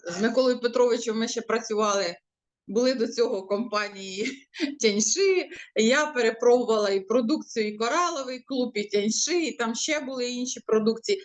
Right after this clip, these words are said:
Всі продукції хороші, але вони, звичайно,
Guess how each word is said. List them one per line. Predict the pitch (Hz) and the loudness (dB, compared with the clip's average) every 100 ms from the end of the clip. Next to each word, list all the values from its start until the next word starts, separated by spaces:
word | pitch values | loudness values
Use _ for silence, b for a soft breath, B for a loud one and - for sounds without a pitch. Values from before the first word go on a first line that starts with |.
| B | B
Всі | - 403 | 0 0
продукції | - 370 359 - 285 | 2 2 2 2 -2
хороші, | 311 269 330 392 - 339 | 0 0 0 0 -2 -4
але | 214 220 240 | -2 0 0
вони, | 240 247 | 0 -2
звичайно, | 226 220 254 330 339 320 294 277 | -2 -4 -4 -4 -4 -2 -2 -4